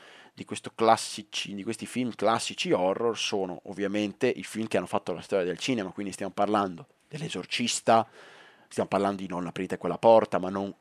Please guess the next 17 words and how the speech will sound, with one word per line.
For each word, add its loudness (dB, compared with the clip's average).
le -6
ultime -6
cacatine -2
che -10
sono -8
uscite -4
ultimamente -4
del 0
Leatherface, 0
ma -6
quelle -4
vecchie, 2
Suspiria 4
del 0
buon -2
Dario -2
Argento. -2